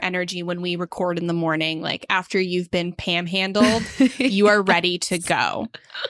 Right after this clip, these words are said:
Speaker 1: So that's what I, that's what I mean when I say that.
Speaker 2: Well, yeah. And, and I will say, I, it's had a lot of benefits. Certainly feel, like, seeing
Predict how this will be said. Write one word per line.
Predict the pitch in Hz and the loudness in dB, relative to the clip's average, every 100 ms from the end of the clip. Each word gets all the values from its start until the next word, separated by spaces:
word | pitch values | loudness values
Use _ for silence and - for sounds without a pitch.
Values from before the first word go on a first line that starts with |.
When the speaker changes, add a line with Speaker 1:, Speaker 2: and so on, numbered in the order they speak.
| - - | -10 -2
Speaker 1:
So | - | 2
that's | 196 196 190 | 4 2 2
what | 202 185 | 2 4
I, | 175 - | 2 0
that's | 190 185 - | 0 0 0
what | 180 | 0
I | |
mean | 185 170 | 0 -2
when | 170 180 | -2 -2
I | 180 | -4
say | - 180 | -4 -2
that. | - | 4
Speaker 2:
Well, | 320 330 320 | 6 6 6
yeah. | 285 339 262 196 - | 6 6 6 4 4
And, | 277 269 240 - | 2 2 0 0
and | 254 | 2
I | 247 262 | 4 6
will | 269 269 | 6 4
say, | - 233 214 208 - | 4 4 4 2 2
I, | 214 | 2
it's | - 226 | 2 2
had | - 254 | 2 4
a | |
lot | 208 190 180 | 4 6 4
of | 202 185 | 4 2
benefits. | 185 175 165 175 165 - | 2 0 0 2 0 -2
Certainly | - 220 208 202 196 180 175 - | -2 2 2 4 4 4 2 -2
feel, | - - - - 208 202 | -8 -8 -4 2 4 4
like, | 185 180 | 2 0
seeing | - - 240 226 202 185 185 - | -2 4 6 6 4 2 0 -4